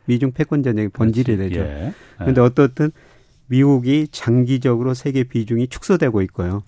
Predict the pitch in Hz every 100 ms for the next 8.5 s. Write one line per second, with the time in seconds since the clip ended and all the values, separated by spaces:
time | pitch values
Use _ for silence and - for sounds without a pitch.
0 | - 90 73 62 _ 120 135 147 151 156
1 | - 120 - 165 151 127 120 - - 175
2 | 156 120 110 95 95 90 87 85 98 95
3 | - 98 80 82 147 120 131 139 123 -
4 | 127 - 151 131 117 - 117 127 131 120
5 | 120 113 117 110 - 131 139 _ _ _
6 | _ 131 131 135 113 143 - - 180 180
7 | 170 156 120 - 117 113 104 104 95 92
8 | 87 98 107 101 78